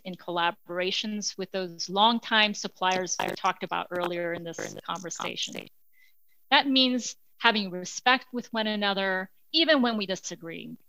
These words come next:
listening attentively to each other's needs to try to find the best solution that brings value to both parties, and to be just.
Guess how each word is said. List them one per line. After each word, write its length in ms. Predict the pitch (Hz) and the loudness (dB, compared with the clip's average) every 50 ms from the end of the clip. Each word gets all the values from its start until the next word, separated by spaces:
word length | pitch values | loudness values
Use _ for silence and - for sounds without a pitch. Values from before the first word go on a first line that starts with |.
| _ _ _ _ _ _ - - - - - - - - - | _ _ _ _ _ _ -20 -20 -20 -20 -20 -20 -20 -8 0
listening 560 | 226 247 269 285 277 - 277 262 262 247 240 - | 4 4 4 4 4 2 2 4 4 2 2 -2
attentively 720 | - - - - 226 226 - 220 - 208 180 175 180 175 - | -6 -8 -2 0 0 0 -2 -6 -12 -12 -12 -12 -12 -10 -10
to 120 | - 208 | -8 -8
each 160 | 196 180 - - | -6 -6 -6 -2
other's 400 | - 190 185 185 180 175 165 - | -2 -2 0 0 -2 -4 -6 -6
needs 520 | 196 190 202 202 196 190 185 175 - - - | -6 -4 -2 -2 -2 -2 -4 -6 -8 -12 -10
to 140 | - - - - _ - | -8 -8 -8 -8 _ -12
try 280 | - - - 285 294 294 | -8 0 2 4 4 4
to 60 | 294 | 4
find 280 | - - 233 220 220 208 | 2 2 2 2 2 2
the 60 | 185 | 2
best 320 | - 196 190 202 - - | 4 4 4 4 2 -2
solution 640 | - 202 175 180 185 196 - - - 269 285 302 302 - _ _ _ - - | -6 -6 -4 -4 -4 -4 -4 -2 -2 -4 -4 -6 -8 -12 _ _ _ -12 -4
that 140 | 220 190 - | -4 -4 -2
brings 300 | - 202 208 208 190 - | -2 -4 -4 -4 -6 -2
value 360 | - 190 185 190 196 196 196 185 | 2 4 4 4 4 2 -2 -6
to 160 | - - 170 | -8 -10 -10
both 320 | - - 180 180 - - | -4 -4 -4 -4 -4 -8
parties, 580 | - - 185 180 180 165 165 - - - - - - - - _ _ - - - - | -4 -2 -2 -2 -2 -4 -6 -10 -10 -12 -16 -20 -20 -20 -20 _ _ -20 -20 -10 -4
and 120 | 202 214 214 | -4 -4 -4
to 100 | - 190 | -4 -6
be 120 | 202 190 | -6 -6
just. 600 | - - - - - - - - - - - - | -4 -4 -2 -2 -2 -4 -4 -10 -12 -12 -12 -16